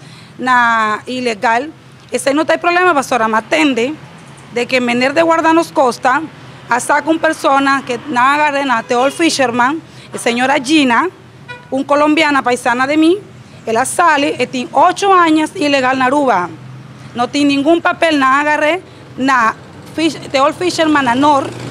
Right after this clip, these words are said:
trabajando, él sale con garante,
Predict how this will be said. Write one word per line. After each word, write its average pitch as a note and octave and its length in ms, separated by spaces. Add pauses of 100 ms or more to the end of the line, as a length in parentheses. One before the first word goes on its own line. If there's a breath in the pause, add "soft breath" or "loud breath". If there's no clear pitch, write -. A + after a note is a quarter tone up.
(300)
trabajando, C#4+ 680 (920)
él A3+ 220
sale E4+ 440
con D#4 200
garante, C#4+ 600